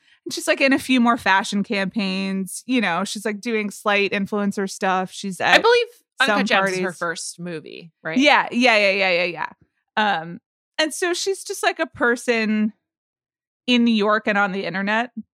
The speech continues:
Speaker 1: you know, and those
Speaker 2: Mm-hmm.
Speaker 1: things are feeding off of each other. And then she showed up on a date with Kanye, I believe on New Year's Day in Miami.
Speaker 2: Mm-hmm.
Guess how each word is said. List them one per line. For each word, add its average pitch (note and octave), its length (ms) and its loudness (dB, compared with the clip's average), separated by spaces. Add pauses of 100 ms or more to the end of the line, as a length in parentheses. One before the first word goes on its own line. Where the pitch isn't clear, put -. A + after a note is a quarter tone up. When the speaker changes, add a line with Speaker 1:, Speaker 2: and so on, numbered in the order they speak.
(220)
Speaker 1:
you A#3 160 0
know, A#3 240 0 (280)
and G#3+ 160 2
those G#3 140 0
Speaker 2:
Mm-hmm. - 60 -18
Speaker 1:
things A3+ 240 0
are G#3 80 -2
feeding G3 420 -4
off F3+ 200 -2
of G#3 120 -8
each A3+ 160 -10
other. B3 340 -4 (840)
And A3+ 520 2 (140)
then A3 640 2 (140)
she A3 420 -4
showed A#3+ 360 0
up G3+ 280 2 (880)
on G#3 160 0
a G3+ 60 0
date F#3 320 0
with - 160 -6
Kanye, F#3 480 0
I F3 60 0
believe G3+ 260 -2
on F#3+ 180 0
New G#3 80 0
Year's C4+ 340 0
Day E3 380 -2
in G3+ 140 2
Miami. F#3+ 560 -4 (280)
Speaker 2:
Mm-hmm. G#3+ 420 0